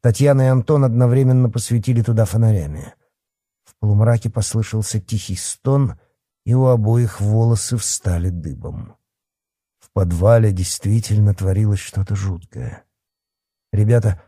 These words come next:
с опаской подошли ближе и увидели на полу мужчину с короткими светлыми волосами, который пытался сесть, хотя его отчаянно качало. Услышав их шаги, он обернулся —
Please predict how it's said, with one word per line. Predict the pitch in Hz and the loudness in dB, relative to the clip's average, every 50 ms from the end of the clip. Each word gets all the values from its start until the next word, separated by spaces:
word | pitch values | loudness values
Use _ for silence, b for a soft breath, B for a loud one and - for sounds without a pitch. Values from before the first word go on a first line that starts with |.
| B B B | B B B
с | - - - | -4 0 0
опаской | 107 - - 127 113 - - 113 98 | 0 2 2 0 0 0 0 -2 -2
подошли | - 107 107 107 - - - 123 117 | 0 0 0 -2 0 0 0 0 2
ближе | 104 107 117 139 151 139 113 117 117 | 2 2 2 4 2 2 2 4 4
и | 113 | 4
увидели | 113 113 117 127 123 120 120 117 | 4 4 4 2 2 2 2 4
на | 117 113 | 2 2
полу | 101 120 117 123 | 2 2 2 4
мужчину | 123 120 113 - - - - - - 123 131 135 143 143 107 B B B B B B _ | 4 4 2 0 -2 -6 -10 -4 0 2 4 4 4 2 2 B B B B B B _
с | - - | -14 -4
короткими | - 135 135 123 131 147 143 - - - 127 127 123 | 0 2 4 4 4 2 0 0 0 2 2 2 2
светлыми | 113 - - 123 131 135 - - 127 120 117 117 | 2 2 0 2 2 0 0 2 2 4 4 4
волосами, | 113 113 113 110 107 98 - - 139 139 139 143 143 135 | 4 4 4 2 2 0 0 2 2 4 4 2 2 0
который | - 135 110 - 139 131 131 | 0 -2 0 0 0 0 0
пытался | 110 127 113 139 135 131 - - - | 0 -2 0 0 0 0 0 -2 -2
сесть, | - - - 139 143 147 117 - - | -4 -2 -2 0 0 0 -2 -4 -4
хотя | - 120 120 - 131 131 | -2 -2 -2 0 0 0
его | 131 127 127 131 | 0 2 2 2
отчаянно | 127 113 - - - - 139 139 127 127 127 127 123 113 | 0 0 -2 -4 -2 0 2 4 4 4 2 2 0 0
качало. | - 123 110 - - - - 131 95 78 65 53 50 - - - _ _ _ _ _ _ _ _ | 0 0 0 0 -2 -2 -2 -2 -2 -2 -4 -6 -10 -12 -16 -20 _ _ _ _ _ _ _ _
Услышав | - - - 131 139 - - 123 98 127 | -8 -4 -2 0 0 0 0 -2 -2 -2
их | 123 - | -4 -2
шаги, | - 139 131 113 117 139 | -2 0 0 2 2 4
он | 143 139 135 | 4 4 4
обернулся — | 131 117 117 113 113 120 139 160 165 139 - - 160 151 B B | 4 4 2 2 4 4 4 4 2 0 0 2 2 2 B B